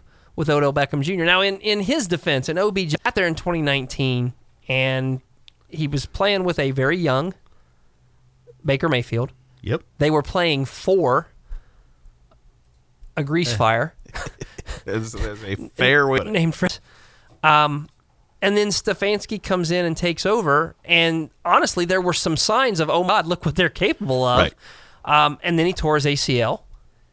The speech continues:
Speaker 1: and he's missed the start of this year. The Browns,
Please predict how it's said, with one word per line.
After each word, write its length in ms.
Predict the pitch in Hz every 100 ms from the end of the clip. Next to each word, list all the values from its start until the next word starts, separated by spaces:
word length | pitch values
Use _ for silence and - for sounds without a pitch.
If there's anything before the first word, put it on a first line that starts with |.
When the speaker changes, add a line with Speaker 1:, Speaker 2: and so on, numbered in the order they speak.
| - _ _ -
Speaker 1:
and 600 | 131 127 123 120 120 135 _ _ _ _ _ -
he's 240 | 135 127
missed 280 | 139 143 -
the 80 | 143
start 180 | 147 147
of 60 |
this 240 | 139 147 -
year. 240 | 120 156
The 100 | 147
Browns, 520 | 127 143 147 143 -